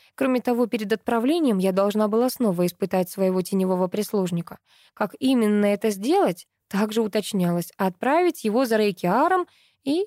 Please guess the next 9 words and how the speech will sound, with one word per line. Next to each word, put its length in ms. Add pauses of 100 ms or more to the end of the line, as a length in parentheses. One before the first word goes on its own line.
(120)
показывать 640
мне 220
все 280
так, 440
словно 440
я 360
нахожусь 520
там 220
сама. 480